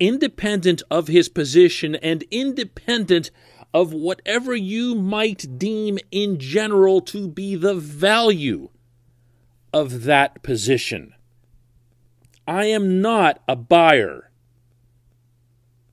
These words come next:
to this belief that running backs shouldn't be taken in the first round because they only last four or five years.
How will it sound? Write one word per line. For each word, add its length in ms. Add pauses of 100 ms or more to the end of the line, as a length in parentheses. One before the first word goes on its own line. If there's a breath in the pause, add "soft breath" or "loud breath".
(260)
to 200
this 220
belief 640 (360 soft breath)
that 120
running 340
backs 300
shouldn't 340
be 140
taken 400
in 120
the 60
first 400
round 300
because 380
they 120
only 360
last 500
four 340
or 80
five 520
years. 500